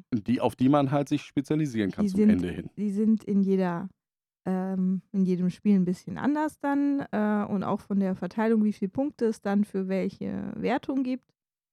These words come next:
Speaker 2: Ähm, dann gibt's wieder Arbeiter, die für einen, also dann,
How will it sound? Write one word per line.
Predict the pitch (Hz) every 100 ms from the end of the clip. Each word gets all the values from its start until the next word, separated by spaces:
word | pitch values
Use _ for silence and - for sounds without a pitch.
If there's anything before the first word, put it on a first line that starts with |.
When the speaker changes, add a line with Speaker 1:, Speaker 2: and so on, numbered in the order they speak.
| _ _ _ _ -
Speaker 2:
Ähm, | 196 190 185 190 _ _ _ _ _ _ - - -
dann | 185 185
gibt's | 185 _ _ _ _ -
wieder | 196 180 180 185 -
Arbeiter, | 170 170 185 - 320 392 _ -
die | 233
für | - 240 -
einen, | 208 233 247 -
also | 202 214 _
dann, | 190 185 185